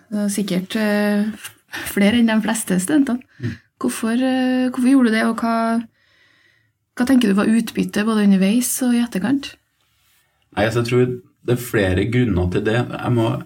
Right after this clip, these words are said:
Speaker 2: ærlig innrømme at når jeg startet på B I, så var nok litt av innfallsvinkelen min at jeg så på verv som en fin måte å bli kjent med nye folk på. At det var mer sånn,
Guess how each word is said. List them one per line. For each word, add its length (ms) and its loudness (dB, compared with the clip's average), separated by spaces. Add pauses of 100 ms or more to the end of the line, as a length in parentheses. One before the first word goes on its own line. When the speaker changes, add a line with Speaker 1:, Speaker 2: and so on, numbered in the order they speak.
(100)
Speaker 2:
ærlig 260 0
innrømme 300 0
at 60 -18 (1080)
når 120 2
jeg 80 0
startet 840 -4
på 160 -2
B 80 0 (180)
I, 80 2
så 220 -4
var 180 -2
nok 300 -4
litt 380 -6
av 200 -2
innfallsvinkelen 920 -4
min 260 2
at 160 -4
jeg 180 -2
så 240 -2 (200)
på 220 -4 (320)
verv 340 -2
som 300 -2
en 140 0
fin 360 -2
måte 360 -2
å 60 0
bli 80 2
kjent 240 -2
med 100 -2
nye 160 -2
folk 360 -6
på. 180 -2 (540)
At 120 -4
det 80 -2
var 80 2
mer 160 2
sånn, 380 0